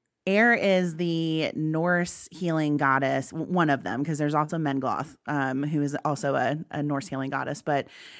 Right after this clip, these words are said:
she's in the two versions of the Edda. She's either, um, referred to as a healing goddess or the only healing Valkyrie. And so, um, essentially, when people are on the verge of death, she gets to make the decision to change their lives by healing them or letting them pass on, and then she takes them to Valhalla.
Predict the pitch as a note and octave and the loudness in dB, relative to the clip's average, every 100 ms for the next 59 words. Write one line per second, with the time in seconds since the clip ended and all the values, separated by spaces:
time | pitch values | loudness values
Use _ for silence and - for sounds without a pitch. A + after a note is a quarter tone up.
0 | - - - G3+ G3+ F#3+ E3+ - F3 E3+ | -16 -10 -2 0 2 0 0 0 2 2
1 | E3+ E3 D#3+ D#3 _ _ E3+ A3 G3+ G3+ | 2 0 -2 -4 _ _ -2 2 4 4
2 | G3 F3 E3 - C#3 C3+ C3+ - D#3+ D3+ | 4 2 2 2 2 2 0 -2 -2 -2
3 | D#3 D#3 D3 C#3+ C#3+ - D3+ C#3+ D3+ D3+ | 0 4 6 6 4 2 0 0 0 0
4 | E3+ D#3+ E3+ D3 C3+ C3+ E3 F#3 G3+ A3+ | 2 2 0 -2 -2 -4 -2 0 2 2
5 | B3+ A#3+ - E3 D#3+ D3+ C#3+ D#3+ F3 E3 | 2 0 -2 2 2 4 2 2 2 2
6 | D#3+ E3 D3+ C#3+ C3 B2+ A#2+ A#2+ - - | 0 0 2 2 0 -2 -2 -4 -4 -6
7 | D3 _ _ - - - - E3 E3 F3 | -10 _ _ -20 -20 -20 -4 -2 0 4
8 | D#3+ D3+ D3 D3 - _ - D#3+ D3 C#3+ | 4 6 6 4 0 _ 2 4 4 2
9 | D3 - F3 F#3+ E3+ F3 D#3 D3 D3 - | 0 -4 0 2 2 0 2 4 4 0
10 | D#3 D#3+ E3+ D#3+ D#3+ D3+ D3 D3+ D3 C#3+ | 0 0 0 2 4 4 4 2 2 2
11 | D3 C3+ - D#3+ D3 D3+ - D3+ C#3+ - | 2 0 0 -2 -2 -2 -2 -2 -2 -2
12 | C#3+ C3+ - D3 C#3 C3+ C3+ - C#3 D3 | -2 -2 0 -2 -2 -2 -4 -4 -4 -2
13 | C#3+ C3+ C#3 C3 C3 C#3 C3+ - C#3 C#3 | -2 0 0 0 -2 -4 -6 -4 -2 -2
14 | C#3 C3+ C3 - C3+ C3 C3+ C3+ C3 C3 | -2 -2 -4 -4 -2 -2 -4 -4 -4 -4
15 | C3+ C3 C3 C3 C3 C3 B2 C3 C3 B2 | -4 -4 -4 -4 -4 -6 -6 -6 -8 -10
16 | C3 C3 B2+ B2 B2+ - - | -10 -8 -8 -8 -8 -8 -10